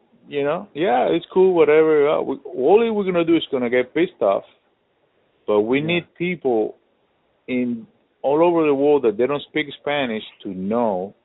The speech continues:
Speaker 1: the reality of this shit.
Speaker 2: Mm-hmm.
Speaker 1: And then they might change their mind. They might stop saying, "Oh, the C I A is helping these people," you know what I mean? Like, or whatever. Like, they start,
Speaker 2: Yeah.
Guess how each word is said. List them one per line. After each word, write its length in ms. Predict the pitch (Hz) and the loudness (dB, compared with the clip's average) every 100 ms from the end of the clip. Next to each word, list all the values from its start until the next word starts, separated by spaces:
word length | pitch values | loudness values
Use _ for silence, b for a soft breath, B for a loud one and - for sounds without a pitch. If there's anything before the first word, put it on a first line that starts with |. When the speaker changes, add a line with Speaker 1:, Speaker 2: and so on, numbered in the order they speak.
| _ _ _ _ - | _ _ _ _ -8
Speaker 1:
the 140 | 92 | -6
reality 840 | 90 90 104 131 131 95 87 120 _ _ - | -4 -2 2 4 2 0 -4 -10 _ _ -16
of 220 | 90 87 | -16 -8
this 180 | 110 156 - | -6 -6 -8
shit. 300 | - 95 - _ _ _ _ _ _ _ _ _ _ _ | -6 -6 -6 _ _ _ _ _ _ _ _ _ _ _
Speaker 2:
Mm-hmm. 180 | 92 104 | -16 -4
Speaker 1:
And 560 | 117 110 104 107 95 92 | -2 0 -2 -4 -8 -2
then 280 | 110 110 | 0 0
they 60 | 110 | -2
might 320 | 104 107 98 | -2 -2 -4
change 260 | - 120 110 | -6 -6 -4
their 140 | 104 | -6
mind. 420 | 98 123 170 113 | -4 -2 -2 -4
They 100 | 92 | -4
might 300 | 101 107 107 - | -2 0 -2 -4
stop 220 | - 110 - | 0 0 0
saying, 320 | - 117 110 113 | -2 0 0 -2
"Oh, 600 | 135 147 143 127 104 87 _ _ _ _ _ _ _ _ _ | 0 4 4 4 2 -2 _ _ _ _ _ _ _ _ _
the 80 | 101 - | -14 -6
C 140 | 123 | 0
I 80 | 127 | 4
A 240 | 127 131 127 | 4 4 2
is 80 | |
helping 300 | 113 120 123 | 2 -2 -2
these 120 | 117 117 | -8 -8
people," 260 | 131 - | -12 -6
you 80 | 131 | -4
know 80 | 151 | -2
what 100 | 156 | -2
I 80 | 156 | -2
mean? 260 | 165 165 | -2 -2
Like, 260 | 131 117 - - | -2 -2 -2 -8
or 120 | 110 | -2
whatever. 460 | 110 120 151 127 | 0 2 2 0
Like, 400 | 95 87 87 82 90 | 0 -2 -4 -6 -2
they 140 | 123 - | -2 0
start, 300 | 143 143 135 | 4 4 4
Speaker 2:
Yeah. 240 | 110 104 | -4 -20